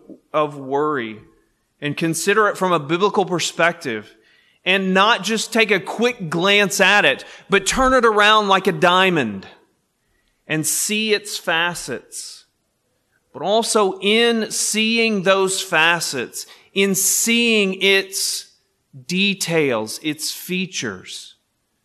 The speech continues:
seeing what it is that God has to say to us and promises that he makes to us in light of the experience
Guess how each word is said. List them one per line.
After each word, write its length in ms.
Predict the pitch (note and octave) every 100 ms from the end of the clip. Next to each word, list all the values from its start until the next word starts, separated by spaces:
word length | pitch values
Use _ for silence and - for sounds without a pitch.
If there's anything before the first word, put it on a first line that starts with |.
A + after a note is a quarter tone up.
| _
seeing 580 | - - F3 F#3 F3+ D3+
what 200 | D3 D3
it 100 | C3+
is 320 | D3+ D3 A2
that 180 | B2 A2+
God 360 | C3+ C#3 C#3
has 320 | C3+ C#3 C3+ -
to 100 | A#2+
say 520 | - C#3 B2 A#2+ A#2 _ _ _
to 360 | - D#3+ E3 C3+
us 500 | F2+ F2+ - - - _ _ _
and 220 | - C3 -
promises 800 | - E3 F3+ F3 D#3+ - A#2+ A2+
that 140 | C3
he 160 | B2 C#3+
makes 520 | C3 C#3 C#3+ - -
to 380 | - - D3+ A#2
us 400 | F#2 F#2 - - - _
in 260 | - C#3 B2
light 500 | B2 B2+ D3+ D#3+ - -
of 180 | C#3
the 140 | C3+ C3
experience 1200 | C3 - - - D3 C3+ G#2 F#2+ F2+ C2 -